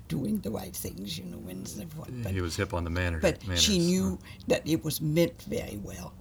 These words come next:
Speaker 1: Yeah,
Speaker 2: Yes,
Speaker 1: yeah.
Speaker 2: yeah.
Speaker 1: And she could, and she loved, um, well, she loved everything we did, but Victor Borge, um, the, the, we had the videos, and she,
Speaker 2: Mm-hmm.
Speaker 1: when she came, a lot of times she wanted to see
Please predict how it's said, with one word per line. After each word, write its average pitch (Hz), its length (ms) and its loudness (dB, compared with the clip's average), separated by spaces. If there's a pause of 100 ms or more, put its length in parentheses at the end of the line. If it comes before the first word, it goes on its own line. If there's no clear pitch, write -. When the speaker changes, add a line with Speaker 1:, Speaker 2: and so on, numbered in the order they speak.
(100)
Speaker 1:
Yeah, 123 160 0
Speaker 2:
Yes, 90 420 0
Speaker 1:
yeah. - 140 -4
Speaker 2:
yeah. 85 200 0 (220)
Speaker 1:
And - 140 0
she - 140 4
could, - 200 -6 (180)
and 165 140 4
she 160 200 2 (220)
loved, 160 460 0 (380)
um, 139 160 0 (800)
well, 160 120 6
she - 180 2 (120)
loved - 180 -4
everything 208 480 0
we 190 100 2
did, 170 340 2
but 143 140 -2 (380)
Victor 165 320 0
Borge, 147 480 2 (760)
um, 139 280 -4 (220)
the, 151 120 -4 (160)
the, 151 240 -2
we 156 120 -2
had 156 240 -2
the 135 60 -6
videos, 135 720 -4
and 139 180 -6
she, - 160 -4
Speaker 2:
Mm-hmm. 82 180 -2
Speaker 1:
when 78 120 0
she - 160 -4
came, 160 300 -4 (340)
a 113 40 -2
lot - 120 0
of 147 100 -8
times 120 220 -4
she 156 100 -2
wanted 151 300 -2
to 127 40 -6
see 165 280 -4